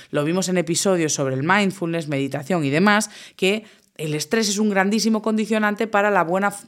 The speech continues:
el buen funcionamiento cerebral. De hecho, un cerebro estresado es un cerebro que tiene más difícil acceso al control atencional. Eh, esos sistemas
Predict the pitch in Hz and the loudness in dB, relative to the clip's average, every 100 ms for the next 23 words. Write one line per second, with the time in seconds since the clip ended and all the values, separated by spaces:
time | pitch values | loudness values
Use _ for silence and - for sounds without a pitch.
0 | - 165 143 165 202 208 190 156 165 180 | -4 -4 0 2 2 2 0 0 0 -2
1 | 175 135 151 226 175 127 127 156 208 208 | -2 0 2 4 2 0 0 2 2 0
2 | - 127 131 - - 180 180 180 185 185 | -2 -2 -6 -14 -6 -2 0 2 0 -4
3 | 180 190 247 233 233 226 175 - 190 196 | -6 -4 -2 0 -2 -4 -6 -4 -2 0
4 | 208 190 160 190 202 196 202 214 190 214 | 0 -4 -2 -2 0 -2 -2 -2 -4 -2
5 | 202 170 - 220 202 196 190 - - - | 0 -2 -2 -2 0 0 -4 -8 -8 -2
6 | 175 165 190 175 240 254 156 139 139 151 | -2 0 0 2 2 4 2 0 -6 -2
7 | 165 220 147 131 - - - _ _ _ | 2 2 0 -4 -18 -20 -20 _ _ _
8 | _ _ _ _ _ - 170 - 190 196 | _ _ _ _ _ -6 -4 -4 -4 -2
9 | 208 196 175 - 247 240 190 233 247 - | 0 0 -2 0 4 4 4 0 -4 -8